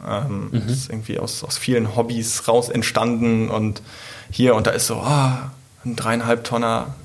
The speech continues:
Speaker 1: äh, laden wir jetzt aber mal ein bisschen mehr drauf und so. Das ist
Speaker 2: Okay.
Speaker 1: scheißegal. Also nein, es ist no joke. Also es
Speaker 2: Okay, ja.
Speaker 1: es gibt so ein gewisses profession-, professionelles Level, wo das aufhört,
Speaker 2: Mhm.
Speaker 1: aber das ist sehr hoch leider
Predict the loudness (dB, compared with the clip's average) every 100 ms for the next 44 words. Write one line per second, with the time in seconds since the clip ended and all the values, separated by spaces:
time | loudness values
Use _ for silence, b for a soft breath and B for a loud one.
0 | -14 -12 -8 -2 0 0 -2 -2 -4 -2
1 | -2 -4 -4 -2 -2 -2 -2 -2 -4 -8
2 | -6 -6 -6 -2 2 4 4 4 4 4
3 | 4 4 2 -2 -6 -8 0 4 4 6
4 | 4 2 -2 0 2 4 2 2 0 0
5 | B B 0 2 2 2 2 4 2 2
6 | 2 2 2 2 2 0 0 0 -2 -2
7 | -2 -2 2 2 2 2 4 4 4 4
8 | 4 4 4 2 2 -2 0 4 4 2
9 | -2 -2 -2 0 0 0 2 2 4 0